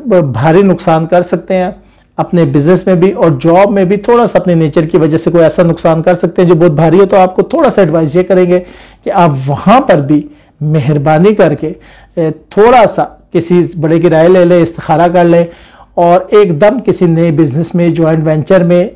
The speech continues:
किसी franchises में, बहुत से business expand करने में, थोड़ी सी जो रकम है उसे कोई business करने में जल्दबाजी मत कीजिएगा, ये आपके लिए नुकसानदेह हो सकती है।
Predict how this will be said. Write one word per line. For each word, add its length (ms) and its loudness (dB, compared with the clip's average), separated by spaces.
किसी 540 2
franchises 720 0
में, 440 -2
बहुत 240 0
से 60 2
business 320 2
expand 420 -2
करने 280 2
में, 200 2
थोड़ी 160 4
सी 140 -2
जो 140 4
रकम 220 0
है 60 0
उसे 140 -2
कोई 140 0
business 320 -2
करने 260 -2
में 160 -2
जल्दबाजी 720 2
मत 200 -4
कीजिएगा, 380 -2
ये 200 -4
आपके 260 -2
लिए 120 -2
नुकसानदेह 500 0
हो 160 2
सकती 340 -2
है। 300 2